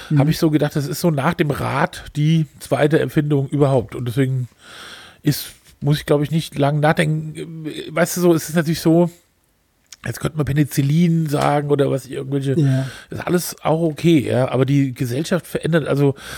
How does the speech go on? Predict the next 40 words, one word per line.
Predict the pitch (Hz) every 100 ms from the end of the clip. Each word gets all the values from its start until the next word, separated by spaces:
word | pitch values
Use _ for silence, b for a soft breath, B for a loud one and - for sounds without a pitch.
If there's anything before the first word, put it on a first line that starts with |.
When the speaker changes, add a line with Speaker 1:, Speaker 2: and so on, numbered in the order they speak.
| B
Speaker 2:
und | 139 139
wahrscheinlich | 139 - 156 -
hat | 131
auch | 135
die | 117
Gesellschaft | 113 151 180 -
verändert, | 151 147 139
weil | 135
man | 139
nicht | 139 135
immer | 143
sofort | 135 131 -
stirbt, | - 175
wenn | 165
man | 127 123
mal | 120
kurz, | - 123 - 131
äh, | 120 117
eine | 120
Blutvergiftung | 110 135 - 131 131 - 120
hat | 120
oder | 113 113 107 104
was | 110
auch | 113 127
immer. | 131 139 B B B B B B B B B B B B _ _
Aber, | - 123 123 139 151 160 156 156 143 - 135 147 151 147 147
äh, | 139
das | 131 -
ist | 135
zum | 123
Beispiel, | 120 - 123
ich | 160 -
wäre | 135
ja | 139
wahrscheinlich | 120 143 127
gestorben | - - 143 170 123
mit | 113 110
meinem | 110
Fuß | 110 123 127
damals. | - 110 120 135 -